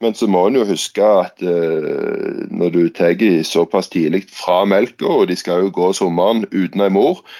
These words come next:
de får grovfôr inne, de får beite ute, eh,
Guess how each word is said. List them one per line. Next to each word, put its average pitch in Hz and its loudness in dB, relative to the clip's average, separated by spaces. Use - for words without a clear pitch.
de 107 -14
får 101 0
grovfôr 110 0
inne, 107 -2
de 110 -4
får 95 -4
beite 85 -2
ute, 117 0
eh, 85 0